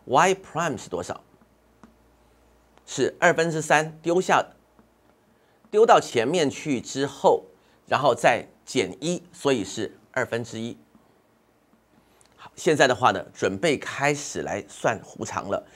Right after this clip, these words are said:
这个长度怎么算呢？S 是等于，S 是代表的是弧长的意思啊。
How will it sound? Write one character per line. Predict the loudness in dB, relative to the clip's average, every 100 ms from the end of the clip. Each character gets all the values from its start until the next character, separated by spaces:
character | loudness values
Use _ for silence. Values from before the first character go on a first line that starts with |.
| -20 -14 0
这 | 2 2
个 | 2 0 -2
长 | -10 -8 -6
度 | -4 -6
怎 | -6 -12
么 | -8
算 | 0 0 2
呢？ | -4 -10 _ _ -20 -4
S | 0 0 -2 -10 -10
是 | -10 -6
等 | -6 -6
于， | -6 -6 -6 -10 _ _ _ _ _ _
S | -2 -2 -2 -8
是 |
代 | 0 0
表 | 0
的 | -6
是 | -10
弧 | -16 -6 -6
长 | -6 -6
的 | -4
意 | -6
思 | -6 -8 0
啊。 | 0